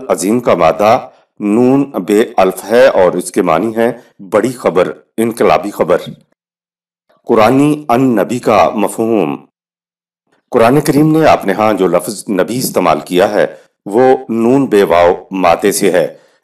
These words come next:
इसके मानी मकाम बुलंद पर खड़े होने वाला के हैं। इस लफ्ज के अमली तशरीह नबी अकरम सल्लल्लाहु अलैहि वसल्लम ने अपना पहला पैगाम पेश करते हुए कर दी थी। आप सल्लल्लाहु अलैहि वसल्लम ने एक पहाड़ी पर खड़े होकर कुरैश को आवाज दी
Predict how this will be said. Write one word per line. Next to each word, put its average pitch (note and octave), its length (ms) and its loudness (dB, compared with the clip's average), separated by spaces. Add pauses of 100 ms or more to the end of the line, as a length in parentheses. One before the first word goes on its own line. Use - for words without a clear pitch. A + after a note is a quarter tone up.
(120)
इसके A#2 260 0
मानी B2 300 2
मकाम G2 440 0
बुलंद A2+ 300 0
पर F2+ 380 0
खड़े G2+ 180 0
होने F2 220 -2
वाला D#2+ 540 -2 (160)
के A2 140 2
हैं। F#2 360 -2 (280)
इस B2+ 140 -2
लफ्ज - 260 0
के D3 120 0
अमली C3+ 240 2
तशरीह A2 580 -4
नबी G2 220 -2
अकरम B2 320 0
सल्लल्लाहु F2 480 0
अलैहि D2+ 160 0
वसल्लम F#2+ 380 -2
ने G#2 260 0 (360)
अपना A2 300 0
पहला A2+ 360 0
पैगाम G2+ 420 0
पेश A2+ 280 -2
करते G2 280 -2
हुए G#2+ 200 -2
कर G#2+ 180 0
दी F2 160 -6
थी। E2 320 -10 (300)
आप G2+ 200 0
सल्लल्लाहु A#2+ 440 2
अलैहि A2 180 4
वसल्लम G2+ 360 0
ने B2 280 2
एक - 160 -4
पहाड़ी F#2 280 0
पर G#2 180 -2
खड़े F2+ 240 -2
होकर G#2+ 320 0
कुरैश F#2+ 380 -2
को G2+ 120 -2
आवाज D#2+ 380 2
दी G#2 320 -6